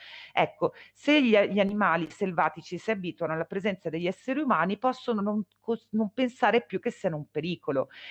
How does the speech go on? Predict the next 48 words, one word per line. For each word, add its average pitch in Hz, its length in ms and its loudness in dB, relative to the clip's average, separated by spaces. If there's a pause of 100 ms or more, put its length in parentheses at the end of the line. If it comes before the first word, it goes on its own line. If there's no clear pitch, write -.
(140)
e 320 80 -2
diventano 226 640 2
cosiddetti 160 720 -6
confidenti. 156 640 -8
Questo 233 260 -2
è 165 40 -2
il 160 100 -8
classi-, 190 460 -2
il 170 160 -2
ca-, 180 260 2
il 160 280 2
celebre 185 400 0
caso 165 300 0
della 147 220 -2
lupa 160 280 -4
di 175 160 -2
Otranto, 214 680 0
che - 260 0 (520)
tutta 202 280 -2
la 165 120 4
gente 196 300 0
gli 143 100 -4
dava 160 220 2
da 233 80 2
mangiare, 185 600 2
gli 151 60 -2
andava 135 340 -2
vicino, 180 460 -8
gli 143 100 -8
faceva 156 400 -4
le 202 100 0
foto, 170 580 2
eh, 127 640 0
per 135 160 -8
postarle 156 480 -4
sui 185 160 -10
social, 165 560 2
ha - 180 -4
perso 185 480 2
la 151 120 0
paura 156 420 0
verso 143 360 -6
gli 135 120 -10
animali, 156 520 -2
eh, 160 180 2
verso 156 280 -2
gli 147 80 -6
umani. 160 420 -2